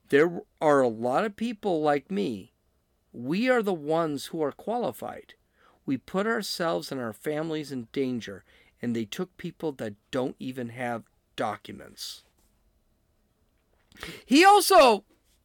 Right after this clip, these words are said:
concluded by pointing out that he still has financial responsibilities in the United States. What?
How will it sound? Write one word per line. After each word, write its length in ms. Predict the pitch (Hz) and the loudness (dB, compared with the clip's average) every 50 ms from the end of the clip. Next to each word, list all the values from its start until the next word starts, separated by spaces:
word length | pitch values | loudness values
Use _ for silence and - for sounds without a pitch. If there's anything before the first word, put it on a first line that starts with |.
| _ - | _ -4
concluded 720 | - 233 240 214 - - 208 233 233 220 185 175 156 139 - | 0 2 2 2 2 0 0 0 4 4 6 4 4 4 2
by 140 | 185 165 156 | 2 2 2
pointing 480 | - - - 226 226 214 196 190 180 | 0 -2 -2 0 0 2 2 0 0
out 320 | 170 165 160 156 151 - - | 2 2 2 2 0 0 0
that 240 | 170 156 160 - _ _ _ _ _ _ _ _ _ _ | 2 2 2 0 _ _ _ _ _ _ _ _ _ _
he 200 | _ 214 262 226 | _ 0 0 0
still 320 | - - - 392 403 330 | 0 0 2 2 2 4
has 300 | 285 320 320 262 - - | 4 4 4 4 2 -2
financial 800 | - - - 214 226 294 320 294 294 311 302 269 - 302 311 311 | -8 0 2 4 4 4 4 4 6 6 4 4 4 2 2 2
responsibilities 1400 | 277 254 247 - - - - 254 269 285 294 - - 294 233 240 277 320 381 349 285 226 233 240 254 220 - - - - - - - - | 2 2 2 0 -2 0 2 4 6 6 4 2 -2 -4 2 4 4 4 6 4 2 4 2 2 2 0 -4 -10 -16 -20 -20 -20 -8 0
in 260 | - 294 339 349 339 | 4 4 6 6 6
the 100 | 330 330 | 6 6
United 580 | 311 330 320 320 311 330 320 330 339 339 330 - | 6 6 6 8 8 8 8 8 8 6 4 2
States. 500 | - - - 415 415 381 220 - - - - - - - - | 0 0 2 4 4 4 4 2 -2 -8 -14 -20 -20 -20 -12
What? 640 | - 131 131 156 220 359 415 440 - - - - - | -10 -4 2 4 6 8 8 6 4 0 -8 -10 -10